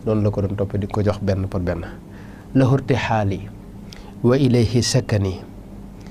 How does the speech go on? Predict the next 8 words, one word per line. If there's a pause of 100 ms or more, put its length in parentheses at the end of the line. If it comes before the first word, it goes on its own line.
(400)
Maanaam
bu
may,
sama
dem
ak, (180)
sama
delseeg,